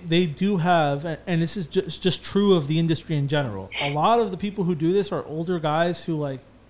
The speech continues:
don't have anything else going for them, and they just are the fly-by-night kind. And I think that they're afraid to push new material, like, fully because they know that, like, a lot of their customer base are those people. And so, like, you know,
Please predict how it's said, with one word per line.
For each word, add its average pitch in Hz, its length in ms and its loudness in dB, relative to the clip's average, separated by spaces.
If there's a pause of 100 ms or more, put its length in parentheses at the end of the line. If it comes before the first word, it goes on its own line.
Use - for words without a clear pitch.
(160)
don't 165 160 0
have 165 160 2
anything 156 320 -4
else 147 160 -4
going 151 240 -2
for 170 140 -6
them, 170 180 -2
and 147 80 0
they 147 60 0
just 147 320 -8 (160)
are 139 140 -6
the 143 100 -6
fly-by-night 151 640 -4
kind. 185 360 -4 (460)
And 165 300 0 (360)
I 156 80 0
think 202 220 -2
that 175 120 -4
they're 180 180 0
afraid 175 480 -2
to 165 80 -4
push - 460 -2
new 156 460 2 (180)
material, 165 400 -2
like, 123 160 -6
fully 196 600 0 (320)
because 160 320 -2
they 165 180 0
know 170 260 0
that, 156 260 0
like, 147 240 -4 (460)
a 127 100 -8
lot 139 240 2
of 170 60 2
their 175 120 2
customer 190 440 0
base 175 280 0
are 170 100 0
those 165 220 0
people. - 380 -8 (400)
And 143 200 -4
so, 160 280 2
like, 147 240 -2 (140)
you 202 80 -8
know, 147 260 -2